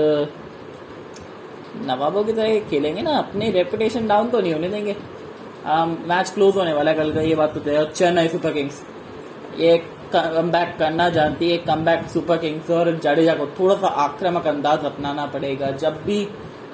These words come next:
कोई बल्लेबाज, आ, आक्रामक हो रहा है तो खुद को जिम्मेदारी लेनी पड़ेगी, और ये शायद जल्दी सीखना पड़ेगा, क्योंकि हम सब जानते हैं कि महेंद्र सिंह धोनी का ये आखिरी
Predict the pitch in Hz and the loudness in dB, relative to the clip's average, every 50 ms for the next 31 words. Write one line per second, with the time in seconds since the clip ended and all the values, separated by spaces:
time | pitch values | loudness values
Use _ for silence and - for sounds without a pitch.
0 | - - - 170 170 160 160 151 - 143 143 151 165 165 170 160 160 160 165 160 | -12 -2 2 2 2 2 2 2 0 2 4 4 6 4 6 6 4 4 4 2
1 | - - - - 131 135 135 135 131 131 - - - 160 156 156 - 170 175 180 | -2 -6 -8 -4 -2 0 2 2 0 -2 -4 -8 -8 -8 -6 -2 0 0 0 0
2 | 165 156 151 156 170 190 196 185 - - - 202 - - - 220 - 175 185 165 | 0 0 2 2 2 2 2 0 -4 0 0 0 0 2 0 0 2 2 0 0
3 | 160 165 165 175 165 170 180 156 147 151 151 135 147 139 135 131 127 131 131 - | 0 2 2 4 4 4 2 2 0 0 -2 -2 -2 0 0 0 -2 -4 -8 -10
4 | - - - - - - - - - - 139 151 151 - - - 165 156 190 190 | -12 -14 -14 -14 -14 -14 -14 -10 -2 2 2 2 2 2 -2 -4 0 4 4 4
5 | 190 185 - 185 185 180 160 160 156 147 196 208 - - 202 190 175 190 185 185 | 4 4 4 2 2 4 4 2 2 4 2 2 0 0 -2 0 0 0 0 0
6 | 175 - 151 160 170 165 160 147 - 165 139 - 190 196 185 180 - - - - | 2 2 2 2 4 4 2 2 2 0 0 2 4 4 4 4 2 -2 -6 -4
7 | 180 165 165 - 185 185 180 165 170 170 156 156 160 180 180 175 175 190 170 156 | -2 -2 0 2 2 0 2 2 2 2 2 2 2 0 0 0 0 -2 -2 0
8 | 143 151 156 160 156 - 175 147 139 143 151 156 156 165 156 156 151 147 - - | 0 0 -2 -2 -4 -4 -4 -2 -2 -2 -2 -2 0 0 0 0 -2 -4 -8 -14
9 | - - - 135 135 135 - 202 190 233 240 | -14 -6 -4 -4 -4 -2 -2 -2 0 0 -2